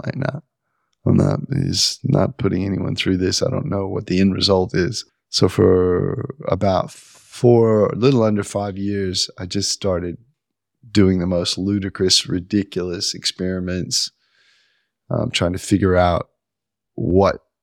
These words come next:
causes this, what happens. And I won't go into all that. I just wanted to give that as a bit of a backstory. So when I was away from society for a long time, almost killed myself there once, not, not,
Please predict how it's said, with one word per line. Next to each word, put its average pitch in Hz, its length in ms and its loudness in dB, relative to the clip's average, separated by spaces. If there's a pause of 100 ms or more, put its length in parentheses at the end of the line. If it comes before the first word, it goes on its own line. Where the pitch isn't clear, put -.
(140)
causes 87 480 0
this, 92 280 -4
what 92 220 -2
happens. 95 580 -4
And 107 120 -4
I - 20 4
won't 139 220 2
go 104 120 4
into 98 240 2
all 98 160 4
that. 98 240 0
I - 40 -6
just 101 200 -6
wanted 117 160 4
to 98 60 0
give 104 160 2
that 95 220 4
as 92 120 -4
a 95 60 -8
bit 92 140 -6
of 92 80 -4
a 92 40 -4
backstory. 90 800 0 (640)
So 107 160 2
when 101 600 2 (920)
I - 40 2
was 101 120 2
away 123 240 4
from 107 220 0
society 92 880 -2
for 92 120 -4
a 92 40 0
long 92 300 -2
time, 98 240 -2
almost 107 320 0
killed 107 140 2
myself 95 400 -2
there 98 200 2
once, 98 300 0
not, 139 240 0
not, 110 200 -4